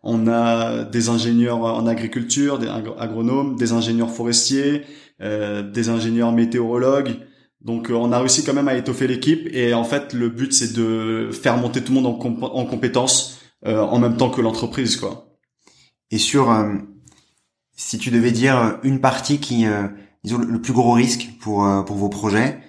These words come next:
Speaker 2: si, est-ce que c'est plutôt le suivi ? Est-ce que c'est, euh, la popu-, la population locale ? Est-ce que c'est, euh, l'expertise ? Est-ce quelle, quelle partie, on va dire, est le,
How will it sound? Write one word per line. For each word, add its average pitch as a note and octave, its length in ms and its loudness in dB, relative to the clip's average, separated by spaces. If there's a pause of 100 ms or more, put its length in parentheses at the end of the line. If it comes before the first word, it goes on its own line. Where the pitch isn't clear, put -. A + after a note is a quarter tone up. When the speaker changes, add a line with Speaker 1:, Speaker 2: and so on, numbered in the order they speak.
(200)
Speaker 2:
si, - 340 -18 (320)
est-ce A2 140 -2
que A#2+ 80 0
c'est A#2 240 4
plutôt G#2+ 260 -2
le G#2+ 120 4
suivi ? C3 420 4
Est-ce - 160 0
que A#2 80 0
c'est, A2+ 280 2
euh, G#2 240 2
la G2+ 100 0
popu-, G2+ 220 -8
la G#2+ 100 -2
population A2 520 -4
locale ? C3 320 0
Est-ce A#2 140 -4
que A2 80 -4
c'est, G#2+ 240 0
euh, G2+ 260 2
l'expertise ? G2+ 500 0
Est-ce B2 160 -2
quelle, B2+ 220 0 (260)
quelle C3 160 2
partie, C3+ 360 0
on B2+ 40 4
va A#2 80 4
dire, B2 140 4
est A#2 140 4
le, G2+ 200 2